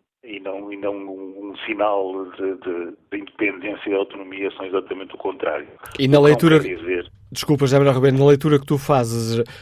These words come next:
Speaker 2: eh, é, será essa a segunda hipótese?
Speaker 1: Acho que pelo menos foi assim que começou. Agora é evidente que depois os clubes pensam pela sua cabeça e, ehm,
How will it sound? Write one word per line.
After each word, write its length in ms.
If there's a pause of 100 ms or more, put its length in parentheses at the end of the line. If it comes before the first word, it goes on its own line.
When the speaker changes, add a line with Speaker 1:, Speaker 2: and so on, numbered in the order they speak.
(140)
Speaker 2:
eh, 560
é, 300
será 260
essa 280
a 20
segunda 580
hipótese? 520 (1300)
Speaker 1:
Acho 200
que 60
pelo 180
menos 280
foi 180
assim 200
que 80
começou. 420 (360)
Agora 280
é 40
evidente 320
que 180
depois 240
os 160
clubes 240
pensam 240
pela 180
sua 140
cabeça 560 (720)
e, 220
ehm, 720